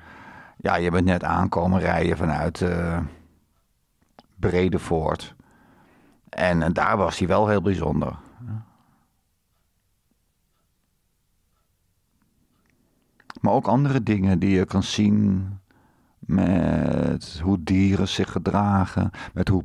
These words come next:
planten groeien. Dat is mooi, hoor. Kijk, en die schoonheid, die, die mag je niet alleen waarnemen.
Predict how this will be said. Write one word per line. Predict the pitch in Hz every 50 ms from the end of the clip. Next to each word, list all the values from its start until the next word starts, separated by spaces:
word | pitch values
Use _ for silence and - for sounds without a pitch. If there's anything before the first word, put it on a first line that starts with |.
| -
planten | - 101 95 90 92 92 87 - 98
groeien. | 95 - - 95 95 95 90 101 110 120 123 117 - _ _ _ _ _ _ _ _ _ _ _ _ _ _ _ _ _ _ _ _ _ _ _ _ _ _ _ _ _ _ _
Dat | - 80
is | 76
mooi, | 82 92 117 139 160 185 156 87
hoor. | 65 - 127 143 - _ _ _ _ _ _ _ _ _ _ _ _ _ _ _ _ _ _ _ _ _ _ _ _ _ _ _ _ _ _ _ _ _ _ _ _ _ _ _ _ _ _ _ _ _ _ _ _ _ _ _ _ _ _ _ _ _ _ _ _ _ _ _ _ _ _ _ _ _ _ _ _ _ _ _ _ _ _ _ _ _ _ _ _ - - - -
Kijk, | - 107 117 113 113
en | 123 120
die | 120 131
schoonheid, | 123 - - 156 156 175 185 151 110 90 78 85 95 - - - - _ _ _ _ _ _ _ _ _ _ _
die, | - - 73 110 110 107 104 104 101 95 80 - - _ _ _ _ _ _ _
die | _ 110 107 101
mag | 98 101 117 143 170 - - -
je | 143 131
niet | 113 104 98 -
alleen | 95 92 95 95 92 87 87 87 90 87 85 - - _
waarnemen. | - - 90 87 82 82 82 85 80 76 76 78 78 78 85 107 117 143 139 135